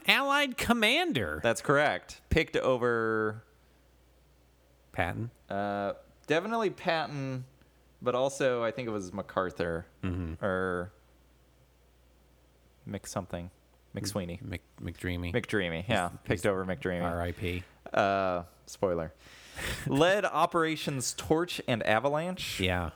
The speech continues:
Speaker 2: Which, uh, Torch was basically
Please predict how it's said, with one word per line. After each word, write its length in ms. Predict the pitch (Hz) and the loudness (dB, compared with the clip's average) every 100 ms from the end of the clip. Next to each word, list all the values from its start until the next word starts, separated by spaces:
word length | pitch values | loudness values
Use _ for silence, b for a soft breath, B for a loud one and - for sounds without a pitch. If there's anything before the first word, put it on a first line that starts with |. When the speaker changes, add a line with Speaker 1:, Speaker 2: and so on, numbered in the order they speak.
| - | -6
Speaker 2:
Which, 460 | 120 113 98 - - - | 0 0 0 -8 -10 0
uh, 760 | 104 101 98 95 90 90 87 95 - | 2 4 4 2 2 2 0 -2 -8
Torch 460 | - 139 135 135 - | -4 0 0 -2 -2
was 960 | 107 107 107 104 104 98 - - - - _ _ - | 2 4 4 2 -2 -2 -2 -4 -8 -14 _ _ -2
basically 500 | 110 101 - 107 101 | -2 -2 0 0 0